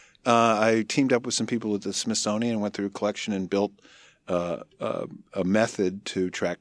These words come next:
Speaker 2: bird migration, which is now what everybody uses. And so that, that was a big jump from, uh, granites to birds is a big one.
Speaker 1: Yeah, that's a big
Speaker 2: So
Speaker 1: jump.
Speaker 2: then I, I could back up. But it, it was a very successful project,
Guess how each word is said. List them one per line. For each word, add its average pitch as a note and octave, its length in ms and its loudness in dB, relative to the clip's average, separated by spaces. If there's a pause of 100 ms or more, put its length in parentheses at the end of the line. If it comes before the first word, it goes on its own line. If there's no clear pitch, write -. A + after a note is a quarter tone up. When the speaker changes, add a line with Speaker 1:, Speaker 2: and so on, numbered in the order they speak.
Speaker 2:
bird C3 200 2
migration, - 580 -10
which - 260 -8
is F2+ 140 -10
now F#2 180 -2
what E2+ 140 -4
everybody F2 360 -2
uses. F2+ 520 -4
And F#2 100 -8
so F#2+ 280 0 (260)
that, B2+ 240 6 (220)
that C3+ 160 6
was B2+ 120 2
a A2+ 80 2
big A#2+ 300 4
jump G#2 320 2
from, F2 420 -2
uh, D#2 280 -2
granites A2+ 580 0
to G#2 140 2
birds F2 400 2
is D#2+ 80 -4
a D#2 40 -8
big A2+ 280 2
one. D3+ 240 0
Speaker 1:
Yeah, E3 240 6
that's D3+ 140 0
a E3 40 -6
big D3 140 2
Speaker 2:
So C3+ 80 10
Speaker 1:
jump. A#2 120 8
Speaker 2:
then C3+ 140 8
I, A2+ 180 4
I B2 120 6
could G2+ 160 0
back G2 200 2
up. G#2 140 -4
But C3 140 8
it, C3+ 160 6
it C3 160 -2
was B2 140 4
a - 20 -8
very E3 200 4
successful A#2+ 600 0
project, F2+ 580 -2